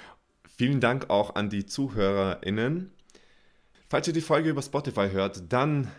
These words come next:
tut mir hier und jetzt und sofort einen Gefallen und klickt auf Folgen, wenn ihr das nicht schon am Anfang getan habt.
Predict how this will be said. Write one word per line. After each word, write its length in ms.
tut 180
mir 120
hier 400
und 140
jetzt 300
und 140
sofort 400
einen 160
Gefallen 340
und 160
klickt 320
auf 240
Folgen, 460
wenn 140
ihr 80
das 160
nicht 200
schon 140
am 100
Anfang 280
getan 300
habt. 260